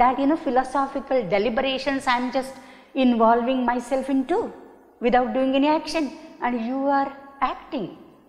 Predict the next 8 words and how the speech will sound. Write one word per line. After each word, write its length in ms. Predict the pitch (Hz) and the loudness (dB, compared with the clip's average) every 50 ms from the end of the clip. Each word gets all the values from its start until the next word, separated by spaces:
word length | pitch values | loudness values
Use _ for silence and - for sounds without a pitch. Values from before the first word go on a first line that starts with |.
| _ - | _ -2
Tvam 320 | 226 226 226 220 208 - | -2 0 0 -4 -6 -6
khalu 200 | 208 208 190 185 | -6 -6 -6 -6
kriti. 540 | 185 - - 285 277 - 277 220 160 - - - - - - _ _ _ | -6 -6 -6 -6 -4 -4 -6 -6 -6 -10 -16 -20 -20 -20 -20 _ _ _
So 260 | - - - 170 160 - - - - - | -16 -12 -10 -10 -10 -10 -14 -20 -6 -2
fie 180 | 180 165 175 185 170 | -2 0 0 -2 -2
upon 300 | - 185 165 160 156 160 | -2 -4 -4 -4 -6 -6
me. 400 | 190 220 208 - - - - - - _ _ _ - | -8 -8 -10 -12 -14 -16 -20 -20 -20 _ _ _ -8
Huh? 80 | - | -8